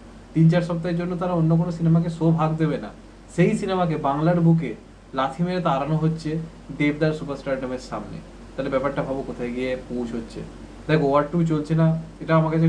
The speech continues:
খুবই দুঃখের, কারণ আমি ঋত্বিকেরও, আমার প্রতি, ঋত্বিকেরও আমার প্রতি একটা ভালো, মানে আমার ঋত্বিকের প্রতি একটা ভালোবাসা রয়েছে কোথাও গিয়ে, দেবদার প্রতি যেমন রয়েছে ঋত্বিকের প্রতিও রয়েছে। ঋত্বিককে আমি কোনোভাবে ছোটো বা ওয়ার টু সিনেমাটাকে আমি কোনোভাবে ছোটো এখানে করছি না, কিন্তু এটাও সত্যি কথা যে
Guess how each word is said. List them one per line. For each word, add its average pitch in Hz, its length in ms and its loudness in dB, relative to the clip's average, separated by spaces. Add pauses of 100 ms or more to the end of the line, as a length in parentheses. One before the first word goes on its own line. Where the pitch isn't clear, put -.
খুবই 160 200 2
দুঃখের, 123 240 -4
কারণ 135 180 -4
আমি 156 100 0 (140)
ঋত্বিকেরও, 160 380 0 (460)
আমার 156 160 0
প্রতি, 156 160 -2 (120)
ঋত্বিকেরও 160 320 0
আমার 151 120 -2
প্রতি 151 140 -8
একটা 135 160 -6
ভালো, 120 160 -8
মানে 120 120 -6 (100)
আমার 131 200 0
ঋত্বিকের 139 280 -6
প্রতি 143 220 -4
একটা 131 160 -6
ভালোবাসা 127 300 -4
রয়েছে 120 320 -4 (100)
কোথাও 117 280 -6
গিয়ে, 110 140 -6 (340)
দেবদার 135 300 -2
প্রতি 147 200 0
যেমন 160 160 4
রয়েছে 160 240 2
ঋত্বিকের 147 280 -8
প্রতিও 147 240 -2
রয়েছে। 110 260 -6
ঋত্বিককে 160 280 -6
আমি 147 140 -2
কোনোভাবে 143 300 -4
ছোটো - 180 -6 (460)
বা 139 80 0 (160)
ওয়ার 151 220 2
টু 165 140 -2
সিনেমাটাকে 156 380 -2
আমি 143 120 -4
কোনোভাবে 135 280 -4
ছোটো 123 180 -10
এখানে 123 220 -6
করছি 113 300 -10
না, 147 60 -10 (380)
কিন্তু 160 200 6 (140)
এটাও 160 280 0
সত্যি 165 280 -4
কথা 151 160 0 (440)
যে 165 100 6